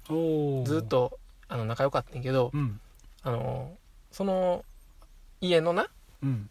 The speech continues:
Speaker 2: あの、まあ、店が、まあ、商人やったから、
Speaker 1: うんうんうんう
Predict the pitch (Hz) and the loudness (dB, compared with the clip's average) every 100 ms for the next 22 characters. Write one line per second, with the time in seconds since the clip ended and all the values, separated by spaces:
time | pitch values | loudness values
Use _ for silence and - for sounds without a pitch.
0 | - 131 110 110 127 - 113 - - - | -4 -2 -2 -4 -6 -6 -6 -8 -20 -10
1 | 156 151 123 117 113 - - - 127 - | -4 0 0 -2 -6 -12 -20 -8 -2 2
2 | 151 113 107 - - - - - - 131 | 2 2 -4 -8 -12 -12 -14 -12 -4 -4